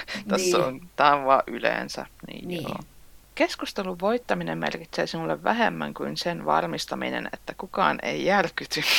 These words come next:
Speaker 1: <laughs>
Speaker 2: <laughs>
Speaker 1: Mitähän tää nyt niinku käytännössä mehinaisi?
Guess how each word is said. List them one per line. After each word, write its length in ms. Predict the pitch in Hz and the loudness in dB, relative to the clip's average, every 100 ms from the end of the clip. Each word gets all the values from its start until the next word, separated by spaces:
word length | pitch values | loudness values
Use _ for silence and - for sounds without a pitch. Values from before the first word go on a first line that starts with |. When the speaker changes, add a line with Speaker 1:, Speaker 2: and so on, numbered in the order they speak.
| - - - - 285 | 4 2 -2 8 8
Speaker 1:
<laughs> 580 | - 247 226 - 202 - | 8 4 4 4 2 2
Speaker 2:
<laughs> 560 | 330 - - - - | -2 -8 -14 -14 -4
Speaker 1:
Mitähän 500 | 160 190 262 277 - | -4 4 8 8 6
tää 180 | - - | 4 2
nyt 180 | - - | 2 0
niinku 200 | 151 170 - | 0 0 2
käytännössä 680 | - 139 135 135 - - | 2 2 0 -4 -4 -4
mehinaisi? 1000 | - - 196 - 202 - 196 - - - | -2 -2 -2 -4 -8 0 0 0 -4 -4